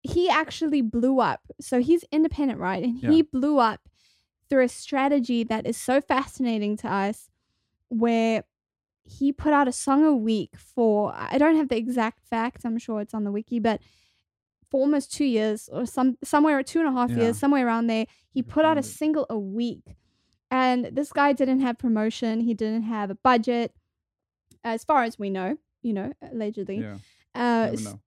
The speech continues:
Speaker 1: and he, he was putting out a song a week. And I think the ninety-sixth or the ninety-second song, he put out about eleven albums prior to this.
Speaker 2: Yeah.
Speaker 1: And he, he blew up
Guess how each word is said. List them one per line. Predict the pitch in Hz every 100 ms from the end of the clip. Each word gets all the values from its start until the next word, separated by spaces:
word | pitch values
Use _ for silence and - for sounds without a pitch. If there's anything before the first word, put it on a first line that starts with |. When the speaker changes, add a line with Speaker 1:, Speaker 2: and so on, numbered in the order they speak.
| _
Speaker 1:
and | 262 254 254
he, | 262 262 254
he | 254 254
was | 254
putting | - 302 311
out |
a | 277
song | 269 254
a |
week. | 226 226 - -
And | 233
I | 240
think | - 320 339
the | 302
ninety-sixth | 269 254 277 302 311 277 - 262 262 _ -
or | 247
the | 233
ninety-second | 240 311 320 277 - - 254 - 247 240
song, | - 247 240 240
he | 262
put | - 349
out | 392
about | 339 - - 254
eleven | 233 233 240 262 311 -
albums | 240 240 226 -
prior | - 208 190
to | - 165
this. | 165 247 - _ -
Speaker 2:
Yeah. | 113 104 101 _
Speaker 1:
And | 240 233 226 226 - _
he, | - - - 294 269 -
he | - 254
blew | 214 233 269 302
up | 233 240 _